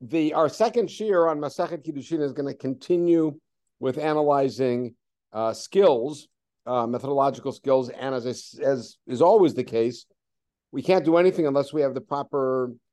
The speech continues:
uh, textual and conceptual background to address the sugya.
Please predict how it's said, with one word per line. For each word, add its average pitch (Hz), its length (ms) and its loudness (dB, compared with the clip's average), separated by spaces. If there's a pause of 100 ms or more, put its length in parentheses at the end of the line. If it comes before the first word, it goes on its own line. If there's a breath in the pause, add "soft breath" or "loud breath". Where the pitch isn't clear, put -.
(320)
uh, 113 500 -4 (320)
textual 131 840 0 (720)
and 127 100 -6
conceptual 135 520 -4
background 131 640 0
to 123 100 -4
address 123 320 -4
the 127 100 -16
sugya. 107 600 -2